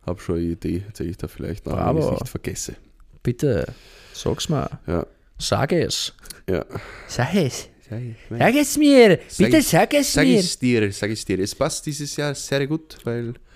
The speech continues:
Speaker 1: wurscht. Ähm,
Speaker 2: Es passt dieses Jahr sehr gut, weil wurscht.
Speaker 1: Genau.
Speaker 2: Extrem geil. Ähm, Max.
Speaker 1: Paul.
Speaker 2: Ich war letztens Eislaufen.
Speaker 1: Hör auf.
Speaker 2: Beim Engelmann am Dach im siebzehnten.
Speaker 1: Kenn ich, ich weiß, ja.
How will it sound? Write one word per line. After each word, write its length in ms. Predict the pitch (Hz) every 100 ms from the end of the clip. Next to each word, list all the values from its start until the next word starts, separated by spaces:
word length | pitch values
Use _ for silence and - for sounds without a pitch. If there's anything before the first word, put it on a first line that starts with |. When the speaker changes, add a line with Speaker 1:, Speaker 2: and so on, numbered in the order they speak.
| -
Speaker 1:
wurscht. 240 | - - - - - - - -
Ähm, 520 | 117 127 139 151 151 147
Speaker 2:
Es 120 | 131
passt 300 | 120 135 -
dieses 240 | 156 151
Jahr 140 | 139 131
sehr 180 | 127 117
gut, 200 | 123 123
weil 200 | 113 104
wurscht. 320 | 90 - - -
Speaker 1:
Genau. 140 | 123
Speaker 2:
Extrem 440 | 127 120 101 120 123
geil. 340 | 110 113 156 - - - -
Ähm, 800 | 127 127 127 127 131 131 131 135 -
Max. 460 | 127 151 - - - - - -
Speaker 1:
Paul. 320 | 98 101 98 107 - - - - - _
Speaker 2:
Ich 80 | -
war 60 | 139
letztens 720 | 135 143 - 165 175 190 - -
Eislaufen. 760 | 110 113 120 101 107 123 190 - -
Speaker 1:
Hör 160 | 104 87
auf. 240 | 76 - _ -
Speaker 2:
Beim 140 | 127
Engelmann 460 | 117 117 113 107 113
am 80 | 131
Dach 340 | 101 160 - -
im 100 | 143
siebzehnten. 360 | 131 123 - 87
Speaker 1:
Kenn 60 | 113
ich, 80 | -
ich 140 | 110
weiß, 160 | - -
ja. 60 | -